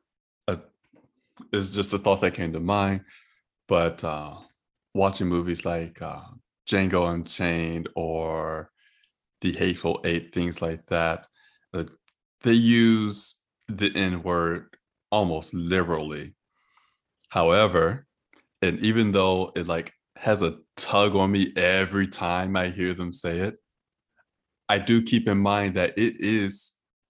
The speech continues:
within historical context. And these people more than likely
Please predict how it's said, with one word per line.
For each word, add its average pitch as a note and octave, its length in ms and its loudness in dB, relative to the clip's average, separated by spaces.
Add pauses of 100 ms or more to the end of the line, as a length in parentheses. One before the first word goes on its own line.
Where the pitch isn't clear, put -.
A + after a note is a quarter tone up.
within G2 340 0
historical F2+ 640 -2
context. - 880 -8 (800)
And E2+ 420 0
these G2 220 2
people F#2+ 540 2
more F2 360 0
than G2 180 0
likely G#2 560 -2